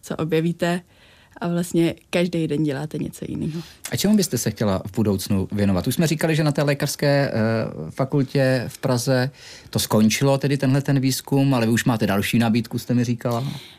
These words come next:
Speaker 1: Eh, ano, já mám nabídku vlastně jít dělat do týmu, který by se zabýval klinickými studiemi, vlastně první fází klinických studií, což znamená, to jsou studie, které jsou na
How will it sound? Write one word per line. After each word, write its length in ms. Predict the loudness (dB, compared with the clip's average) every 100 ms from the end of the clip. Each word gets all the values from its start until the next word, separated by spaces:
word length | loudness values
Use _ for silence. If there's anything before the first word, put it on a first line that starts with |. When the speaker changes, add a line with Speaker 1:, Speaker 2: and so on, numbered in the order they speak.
| _
Speaker 1:
Eh, 260 | -2 -2 -2
ano, 180 | -2 0
já 140 | 0 2
mám 200 | 2 0
nabídku 460 | 0 -2 -2 -2
vlastně 600 | -2 -2 0 2 2 0 -4 -4
jít 220 | -2 -2
dělat 340 | 0 0 0
do 160 | 0 -2
týmu, 300 | -2 2 2
který 340 | 0 -2 0 0
by 240 | -2 -4
se 160 | -2 -2
zabýval 520 | 0 0 2 0 -2 -6 -16 -20 -20 _ _ _ _
klinickými 640 | 0 2 2 0 0 2 2
studiemi, 720 | 0 -4 0 2 4 2 2
vlastně 540 | -2 0 2 2 0 -6 _ -4
první 280 | 0 2 0
fází 400 | -2 -2 0 0
klinických 580 | 0 0 -2 -4 -6
studií, 400 | -4 -4 -2 -2
což 220 | -2 -4 -2
znamená, 560 | 0 0 0 0 -2 -6 _ _
to 100 | -8
jsou 280 | -6 -6 -6
studie, 480 | -6 -6 -4 -4 -4
které 380 | -6 -6 -6
jsou 260 | -8 -6 -2
na 280 | 0 -2 -6